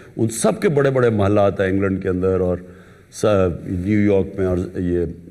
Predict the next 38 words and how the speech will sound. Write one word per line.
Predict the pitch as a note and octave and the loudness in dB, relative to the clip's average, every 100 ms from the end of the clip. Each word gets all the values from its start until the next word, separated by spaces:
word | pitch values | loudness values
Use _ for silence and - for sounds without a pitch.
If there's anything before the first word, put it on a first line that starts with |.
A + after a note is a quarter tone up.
| - - | -18 -8
दुबई | E2+ F2+ G#2 | -4 0 2
में, | G#2 G2 F2+ - - - - | 4 2 0 -6 -18 -20 -4
ये | C#3+ | -2
सारे | C#3 - D#3+ G3 G#3+ | -2 0 2 4 4
वो | F3 F3 | 2 2
लोग | D3+ D3 C3+ | 2 2 2
हैं | A2+ A2+ A2 - - - - | 0 -2 -6 -14 -20 -20 -6
जो | G2+ B2 | -2 0
कि | C3+ | 0
अपने | A#2+ B2+ | 0 0
मुल्क | A#2 G#2+ A#2 C3+ | 2 4 2 0
के, | C3 C#3+ | -2 -2
जिनका | B2 F#2 C#3 F#3 F3+ | 0 2 2 2 0
काम | D#3+ D#3+ E3 | 2 2 2
है | |
rule | C3+ E3+ | 4 4
of | F#3 D3 - - - | 2 -2 -8 -10 -2
law | A2+ D3+ F#3 F3 - - | 2 4 2 0 -4 -4
uphold | B2+ G#2+ A#2 F2+ | -2 2 0 0
करना, | G#2 F#2 G#2+ - - - | -2 -2 -4 -6 -16 -8
वही | - F3+ A3 | 0 4 4
करप्शन | F3+ - - C3+ B2+ C3+ | 0 -4 0 0 0 -2
पे | B2+ | 2
लगे | G#2+ F#2+ | 2 2
हुए | G2+ G2+ G2+ | 2 2 0
हैं, | F2+ | 0
टैक्स | C3+ - | -2 0
की | C3 | -4
चोरी | - A2 G#2+ | 0 0 2
भी | G2+ | 0
लगे | G2 G2 | 0 2
हुए | G2 F#2+ | 0 -2
हैं, | |
पैसे | G2 G#2 A#2 | -2 -4 -4
भी | G#2 | -4
लगे | F#2+ | -6
हुए | F#2 | -6
हैं। | F#2 | -8